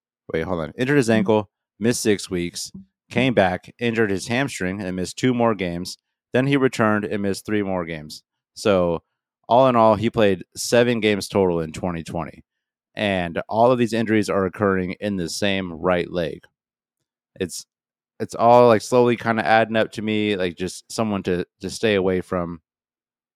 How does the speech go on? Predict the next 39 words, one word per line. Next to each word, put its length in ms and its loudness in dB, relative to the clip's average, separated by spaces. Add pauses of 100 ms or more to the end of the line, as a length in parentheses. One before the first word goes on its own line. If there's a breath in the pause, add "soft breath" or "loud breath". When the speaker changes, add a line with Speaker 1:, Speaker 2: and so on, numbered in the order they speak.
(720)
Speaker 1:
And 340 0
in 100 -2
twenty 220 0
twenty, 260 0
he 120 2
finished 340 2
with 100 -2
a 60 -8
career 340 -2
low 220 4
in 80 -6
catch 340 2
rate, 220 4
yards 240 -2
per 100 -12
target, 400 2
yards 240 -4
per 100 -12
catch. 420 0
This 140 -8
was 220 -12
still 280 2
when 180 -2
Drew 220 -2
Brees 280 0
was 140 -6
around. 560 2 (760)
Um, 380 -4
he 140 -2
also 200 2
didn't 160 -2
even 180 -4
score 260 0
a 40 2
single 280 -4
touchdown 480 -2
in 80 -10
twenty 280 -8
twenty. 420 -10